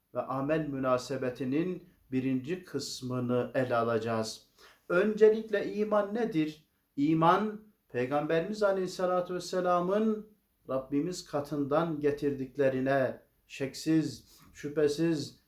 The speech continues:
tereddütsüz iman etmektir.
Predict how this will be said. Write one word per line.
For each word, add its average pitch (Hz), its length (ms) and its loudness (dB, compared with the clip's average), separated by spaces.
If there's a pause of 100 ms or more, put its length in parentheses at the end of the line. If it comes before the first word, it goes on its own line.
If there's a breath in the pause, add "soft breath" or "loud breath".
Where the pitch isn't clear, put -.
(120)
tereddütsüz 160 1160 2 (140)
iman 135 500 2
etmektir. 131 840 -4